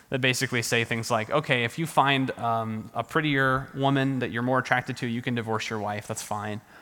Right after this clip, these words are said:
Or if she burns your dinner, you can divorce your, your wife, that's fine." And that was really what they, what they taught, and s-, <laughs> right? Sometimes we look at our society and we think it's way too easy to get a divorce these days. And it's like, well, the Hillel School begs to differ. They made it pretty easy back then.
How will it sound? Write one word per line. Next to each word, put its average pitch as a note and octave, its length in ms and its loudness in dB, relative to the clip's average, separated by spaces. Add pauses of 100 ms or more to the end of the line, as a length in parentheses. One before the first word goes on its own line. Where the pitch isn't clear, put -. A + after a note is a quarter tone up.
(160)
Or D3+ 180 6
if C#3 80 4
she D3 140 0
burns C3 340 4
your C3+ 80 4
dinner, A#2+ 320 4
you A#2+ 140 0
can B2+ 120 -2
divorce A2+ 360 -2
your, A#2 180 -4
your G#2+ 160 -6
wife, G#2+ 260 -2
that's G#2+ 200 -4
fine." A2 300 -4
And B2+ 60 0
that D#3 80 4
was F3 140 2
really F3+ 180 4
what E3 180 2
they, D3 160 2
what D3 200 -4
they C#3 140 2
taught, D#3+ 500 4 (640)
and - 80 -2
s-, - 400 0
<laughs> - 0 -
right? D3+ 320 4 (380)
Sometimes C#3+ 560 4 (340)
we C#3+ 120 2
look C#3+ 160 4
at C3 60 8
our D#3+ 140 8
society A#2+ 460 2
and A#2 40 -2
we A#2+ 80 -2
think A#2+ 180 -2
it's C#3 120 0
way B2 180 2
too B2 120 -4
easy A#2+ 260 -2
to A2 80 -4
get A2 120 -4
a G#2+ 60 -4
divorce G#2+ 500 -6
these G#2 200 -8
days. G#2+ 480 -6
And A2 100 -10
it's G#2 140 -8
like, G#2+ 180 -4
well, B2 200 2
the A2 80 -2
Hillel A#2 300 0
School A#2+ 320 -2
begs A2 260 -2
to B2 80 -6
differ. G#2 340 -6
They A2+ 120 -2
made B2 200 -2
it B2 300 -8
pretty A#2+ 220 -6
easy G#2 300 -6
back G2 240 -4
then. G2+ 200 -8